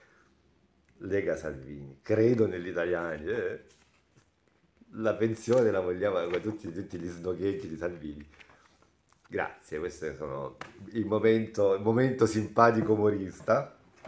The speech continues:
Ah, caspita, quest-, questa è una cosa, una so-, ah, ho visto una cosa che, cioè, cioè, giusto per,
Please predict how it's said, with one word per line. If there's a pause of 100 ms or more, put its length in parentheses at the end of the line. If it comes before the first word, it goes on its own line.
(4000)
Ah, (300)
caspita,
quest-, (200)
questa
è
una
cosa,
una
so-,
ah,
ho
visto
una
cosa
che, (800)
cioè, (1500)
cioè,
giusto
per,